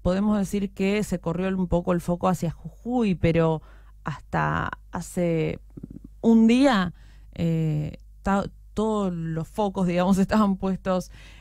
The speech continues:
en no solamente las elecciones en el Chaco, sino también en este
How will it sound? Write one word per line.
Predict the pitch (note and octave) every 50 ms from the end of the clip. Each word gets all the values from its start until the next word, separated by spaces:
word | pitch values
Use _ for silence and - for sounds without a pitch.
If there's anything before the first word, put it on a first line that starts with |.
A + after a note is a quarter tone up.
| - - -
en | - - F3+ F3 F3 F3 E3+ E3+ E3+ E3+ -
no | - G3 G#3+
solamente | G3+ G#3+ G3 F#3+ F#3 F#3 F#3 F#3
las | E3 E3+ D#3+ -
elecciones | D#3+ E3 D#3+ D3+ - F3 F3 F3 E3+ D#3+
en | F3 E3
el | E3 E3 D#3+
Chaco, | - F#3 F#3 F#3
sino | F3 - E3 D#3+
también | D#3+ E3 D#3+ E3 E3+ E3+
en | E3+ E3+
este | E3+ D#3+ - F3 E3 D#3+ D#3 D3+ D3 D3 D3